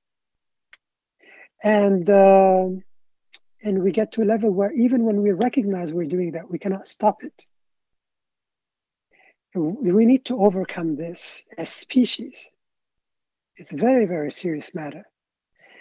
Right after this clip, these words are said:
And I have faith that consciousness can overcome this, but we need to f-, resort to intuition, imagination, inspiration, use the powerful tools attentively, realize that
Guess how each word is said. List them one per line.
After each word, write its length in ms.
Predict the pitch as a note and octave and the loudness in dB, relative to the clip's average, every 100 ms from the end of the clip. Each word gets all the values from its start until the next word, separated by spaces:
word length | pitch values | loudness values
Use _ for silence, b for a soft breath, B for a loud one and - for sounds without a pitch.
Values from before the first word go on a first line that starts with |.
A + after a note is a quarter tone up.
| b | b
And 140 | G#3+ A#3 | -2 2
I 100 | A3 | 2
have 100 | - | 0
faith 380 | - A#3+ G#3 | 2 2 2
that 160 | - A3 | -2 -10
consciousness 720 | - G#3 - G3+ G3 F3 - _ | -4 -4 -4 -8 -6 -6 -10 _
can 300 | - A#3 C4 B3 | -4 0 0 0
overcome 420 | F#3 E3+ - E3+ | -2 -2 -6 -8
this, 140 | D3 C#3 | -8 -8
but 160 | G#3+ | -10
we 80 | E3+ | -6
need 160 | F#3 G3 | -6 -6
to 240 | G3 F3+ | -6 -6
f-, 220 | D#3+ - _ _ b b b b _ | -6 -20 _ _ b b b b _
resort 520 | F#3 D3+ G3 G#3 G#3 | -2 2 4 4 2
to 280 | - G3+ C#4 | -2 -2 0
intuition, 800 | G3+ F3+ G3+ G3 G#3+ G#3+ G3 G#3+ A3+ _ _ | -6 -4 -2 -2 -2 -2 -2 -4 -8 _ _
imagination, 880 | G3 F3 F3 - F#3 F#3+ - G#3+ A3 _ _ _ _ _ _ _ | -8 -6 -6 -6 -4 -4 -4 -6 -6 _ _ _ _ _ _ _
inspiration, 800 | - E3+ - E3+ F#3 - G#3 G3+ G3+ _ _ _ | -12 -12 -8 -4 -4 -4 -4 -6 -6 _ _ _
use 280 | - F#3 G3+ | 0 2 2
the 80 | F3+ | 0
powerful 440 | - F#3 E3+ - E3+ | -8 -6 -6 -8 -14
tools 480 | - G3 F#3+ F3 - | -2 0 0 -2 -12
attentively, 640 | E3 - E3+ F#3+ D#3 F#3 B3 _ _ _ _ _ | -18 -10 -8 -8 -4 -2 -4 _ _ _ _ _
realize 440 | G3 G3 F3+ F3 D3 | 2 2 2 -2 -6
that 180 | F#3+ | -8